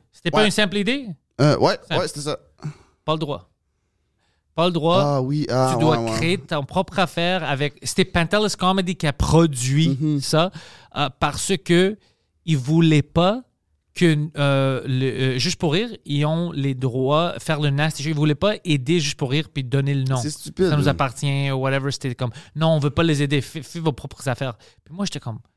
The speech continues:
Speaker 1: ok, ça, c'est choquant. Moi, je veux que les deux s'en parlent. Je voulais même amener un humoriste anglophone du Nasty Show, euh,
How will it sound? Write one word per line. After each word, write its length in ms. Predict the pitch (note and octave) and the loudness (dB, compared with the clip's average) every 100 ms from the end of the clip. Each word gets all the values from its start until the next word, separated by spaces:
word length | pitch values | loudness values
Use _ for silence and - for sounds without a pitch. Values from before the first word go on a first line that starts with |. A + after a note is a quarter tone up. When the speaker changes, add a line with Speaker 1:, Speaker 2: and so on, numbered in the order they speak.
| _ _ _ - | _ _ _ -20
Speaker 1:
ok, 140 | - | -16
ça, 160 | - E3 | -12 -8
c'est 140 | - | -6
choquant. 440 | A2+ A#2+ - C3+ A2+ - _ | -6 -8 -6 -8 -8 -18 _
Moi, 200 | C3 G3 | -6 -4
je 160 | D#3 C#3 | 0 -2
veux 460 | B2 F3 F#3+ E3+ - _ _ _ _ | 2 2 2 0 -10 _ _ _ _
que 100 | D3+ | 2
les 240 | C3+ C#3 | 4 2
deux 220 | A#2+ C#3+ | 2 0
s'en 240 | D#3 D#3 B2+ | 2 0 0
parlent. 280 | D3+ D#3 D#3+ | 0 0 0
Je 60 | C3+ | -2
voulais 180 | D3+ D3+ | 0 0
même 160 | F3 | 2
amener 400 | F3 D3+ F3 E3 | 2 2 0 0
un 100 | C#3 | -2
humoriste 440 | C#3 C#3 C3 D#3+ - | 0 0 0 -2 -4
anglophone 500 | C#3 C3+ C3+ - D#3 | -2 0 0 0 -2
du 140 | C3+ D3 | 0 0
Nasty 280 | D3+ - | -2 -4
Show, 240 | B2+ D3 D3+ - _ | -4 -4 -4 -8 _
euh, 60 | - | -20